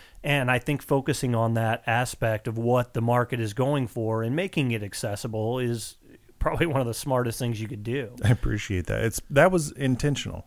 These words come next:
Speaker 2: I mean, it's, I'm not going to pretend like, "Oh, I stumbled into this." No, it's that,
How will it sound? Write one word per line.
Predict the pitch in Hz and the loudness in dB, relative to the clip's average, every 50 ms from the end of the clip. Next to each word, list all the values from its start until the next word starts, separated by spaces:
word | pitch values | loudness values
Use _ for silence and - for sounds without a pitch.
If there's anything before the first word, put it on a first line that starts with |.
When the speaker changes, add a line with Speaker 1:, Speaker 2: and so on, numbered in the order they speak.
| - - - | -14 -8 -4
Speaker 2:
I | |
mean, | 107 104 104 101 | -2 -2 -2 -2
it's, | 95 - 104 98 - - - - - - - - - - - - - - - - - - - | -4 -6 -8 -8 -8 -10 -10 -12 -16 -20 -20 -20 -18 -20 -20 -20 -20 -20 -20 -20 -20 -12 -8
I'm | 98 110 117 113 | -4 0 0 2
not | 113 117 120 127 120 | 2 0 -2 -2 -4
going | 120 113 117 110 | -2 0 0 0
to | 101 | 0
pretend | 98 - 104 - - 117 110 110 107 | -2 -4 -6 -2 -2 -2 0 0 0
like, | 104 101 95 95 - 104 | 0 0 -2 -2 -2 -2
"Oh, | 104 101 | 0 0
I | 98 95 | 0 0
stumbled | 90 - - - 107 110 104 98 - 98 | 0 -4 -2 0 0 2 2 0 0 0
into | 98 98 95 87 | -2 -2 -2 -4
this." | - 87 87 - - - | -6 -6 -6 -6 -2 0
No, | 107 107 120 131 117 92 92 | 2 2 2 2 2 0 0
it's | 90 - - - - | -2 -4 -6 -6 -4
that, | - 98 95 95 - - | -4 -4 -2 -4 -6 -8